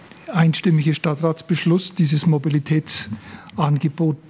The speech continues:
deutlich zu verbessern auf der preislichen Seite, dass uns da praktisch die Umlandgemeinden um den Hals fallen und nichts lieber tun, als da mitzuziehen.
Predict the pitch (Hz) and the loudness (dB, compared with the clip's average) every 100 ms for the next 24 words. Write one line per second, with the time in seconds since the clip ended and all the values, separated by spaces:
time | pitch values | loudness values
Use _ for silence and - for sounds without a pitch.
0 | - - 147 147 175 - - 151 151 156 | -6 -2 0 0 -2 -2 -2 -2 0 -2
1 | 139 175 175 - - - - - - - | 0 0 0 -4 -12 -20 -20 -20 -20 -14
2 | - 147 - - 147 143 165 147 151 151 | -8 -6 -2 -2 -2 -2 0 2 2 0
3 | 147 160 156 - - - - - - 160 | -2 -2 -6 -8 -18 -18 -18 -20 -6 -2
4 | 135 143 - 156 151 143 - 151 190 214 | 0 0 0 -2 -2 -2 -2 0 2 4
5 | 156 160 143 165 143 143 143 143 156 120 | 4 2 0 0 2 2 2 2 0 0
6 | - - - - - - - - 185 151 | -6 -20 -20 -20 -20 -20 -20 -2 2 4
7 | 151 131 135 151 - - 160 156 156 185 | 2 0 -2 -2 -2 -2 0 2 2 4
8 | 156 127 - - - - - - - 151 | 2 2 -4 -10 -14 -20 -20 -4 0 0
9 | - - 160 156 165 - 160 160 180 143 | 0 2 2 2 0 0 2 2 0 -2
10 | - 147 143 - - 156 - 143 156 | -2 -2 -2 -4 -6 -4 -2 0 0